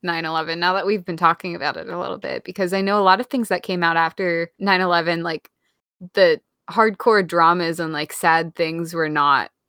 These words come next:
very popular and they weren't doing well. So these movies that are like, "Oh yeah, we're all united, we're all together, America," it was a different time. But <laughs> I wonder if they chose to add that shot post nine eleven. I'd be interested in that.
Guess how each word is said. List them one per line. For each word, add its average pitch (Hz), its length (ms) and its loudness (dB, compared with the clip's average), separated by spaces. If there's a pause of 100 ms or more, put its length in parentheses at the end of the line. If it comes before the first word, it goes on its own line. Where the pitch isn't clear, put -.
(120)
very 147 320 -2
popular 151 480 -2
and 156 120 -6
they 156 120 -4
weren't 156 260 -6
doing 160 320 -2
well. 143 280 -2
So 151 380 -2 (560)
these 190 220 -2
movies 170 380 0
that 170 160 0
are 165 100 0
like, 165 340 -6
"Oh 240 140 0
yeah, 240 380 0
we're 202 220 -4
all 220 220 2
united, 214 480 -2
we're 185 120 0
all 190 100 2
together, 185 840 -2
America," 196 920 2 (140)
it - 20 -4
was 156 120 -6
a - 20 -16
different - 260 -10
time. 165 320 -10 (360)
But 180 180 4 (240)
<laughs> 277 260 4
I 214 80 6
wonder 208 300 6
if 240 100 -2
they - 380 0 (100)
chose 185 420 2
to - 120 0
add 170 160 0
that 156 180 0
shot - 340 -2
post 165 280 -6
nine 139 120 -8
eleven. - 360 -10
I'd 170 120 -10
be 170 120 -4
interested 180 480 -6 (200)
in - 140 0
that. - 220 0